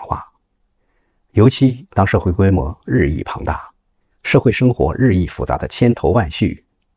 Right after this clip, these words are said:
较为一体，传统民主技术的弊病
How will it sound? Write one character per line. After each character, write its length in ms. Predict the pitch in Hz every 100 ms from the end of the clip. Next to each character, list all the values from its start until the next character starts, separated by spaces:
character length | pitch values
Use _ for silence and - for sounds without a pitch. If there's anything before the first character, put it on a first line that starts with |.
| _ -
较 200 | 76 62
为 140 | -
一 220 | 85 110
体， 320 | 92 - - _ _ _ _ _ _ _ _ _ -
传 200 | - 98
统 160 | 92
民 200 | 78 80
主 120 | 95 67
技 160 | 104
术 160 | 85 -
的 120 | -
弊 180 | 123 98
病 220 | - 71